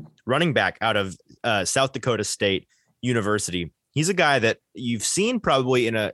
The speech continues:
in a handful of Titans mock drafts if you are perusing the internet. Um, he's a guy that I, I really like as a potential late round flyer for the Titans if they're looking to potentially bolster that running back room, uh, with a draft pick.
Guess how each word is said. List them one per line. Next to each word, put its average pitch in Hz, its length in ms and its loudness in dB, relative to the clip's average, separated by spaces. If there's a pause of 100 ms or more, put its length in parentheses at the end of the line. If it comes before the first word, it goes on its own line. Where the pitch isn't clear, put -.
in 113 100 -2
a 110 60 -2
handful 127 420 -2
of 92 100 -6 (220)
Titans 101 340 -4
mock 92 260 -2
drafts 87 500 -2
if - 140 -16
you 85 200 -8 (320)
are - 80 -6
perusing 92 560 -4
the 87 120 -6
internet. 92 520 -4 (340)
Um, 95 380 -2 (240)
he's 151 200 0
a 196 40 0
guy 202 160 4
that 151 100 4
I, 160 300 4
I 151 100 2
really 185 280 4
like 127 300 2
as 113 140 0
a 110 60 -4
potential 107 640 -2
late 98 280 0
round 104 260 0
flyer 98 380 0
for 156 260 -2
the 104 80 -2
Titans 82 520 -6 (260)
if - 180 -4
they're 101 440 0 (140)
looking 110 440 -2
to 101 280 -2 (140)
potentially 101 640 -2
bolster 107 560 -2
that 101 200 0
running 107 220 0
back 98 260 -2
room, 98 360 -2 (300)
uh, 95 240 0
with 104 160 -2
a 104 40 -2
draft 101 480 -2
pick. 95 320 -2